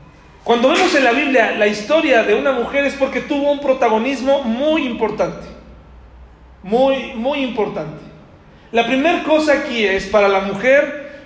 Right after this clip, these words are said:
mujer que estás aquí en esta iglesia, yo no sé de qué iglesia vengas, qué te hayan enseñado,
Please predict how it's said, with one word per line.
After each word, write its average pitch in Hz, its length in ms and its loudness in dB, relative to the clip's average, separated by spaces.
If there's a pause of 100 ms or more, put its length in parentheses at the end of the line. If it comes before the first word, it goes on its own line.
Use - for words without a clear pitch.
(100)
mujer 320 460 0
que - 140 -6
estás 277 320 2
aquí 269 340 -2
en 240 160 -2
esta 247 240 0
iglesia, 208 500 0
yo 214 160 -2
no 247 100 -2
sé 247 160 0
de 226 200 4
qué 220 100 -4
iglesia 208 400 -2
vengas, 262 560 -2
qué 220 80 -8
te 220 100 -2
hayan 220 220 0
enseñado, 220 560 0